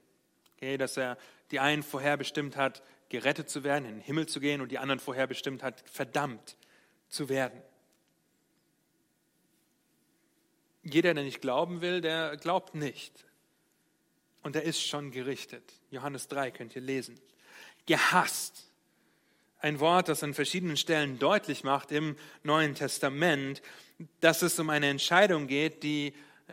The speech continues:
einem einen Vorzug gibt. Okay, stellt euch folgendes hinkendes Beispiel vor, aber das macht uns das vielleicht ein bisschen bewusster.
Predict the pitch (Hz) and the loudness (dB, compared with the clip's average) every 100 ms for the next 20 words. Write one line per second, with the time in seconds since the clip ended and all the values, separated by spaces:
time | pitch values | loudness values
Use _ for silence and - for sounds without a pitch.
0 | _ _ _ _ _ - 160 165 165 151 | _ _ _ _ _ 2 2 4 0 -2
1 | 156 156 - 185 175 - 165 127 - - | -2 -4 -2 -2 0 0 0 0 -6 -4
2 | 151 113 - - - - _ _ _ _ | -2 -4 -6 -18 -18 -20 _ _ _ _
3 | _ _ _ _ _ _ 165 190 196 220 | _ _ _ _ _ _ -2 2 4 6
4 | 226 - - - - - - - 190 208 | 6 4 -8 -16 -16 -20 -20 2 6 8
5 | 202 190 - - _ - 220 277 277 208 | 6 0 -2 -10 _ 0 6 8 6 2
6 | 185 160 - 175 165 - 151 - 147 131 | 2 0 4 4 4 4 0 2 0 2
7 | 147 160 180 180 170 156 160 151 - - | 0 2 2 2 0 0 2 0 -4 -16
8 | - - - 170 165 156 160 185 - 170 | -20 -14 2 2 4 0 4 4 4 2
9 | 156 147 - - - - - 151 156 143 | 2 -2 -10 -20 -20 -20 -18 -6 -4 0
10 | 160 - 147 123 | 0 0 -2 -4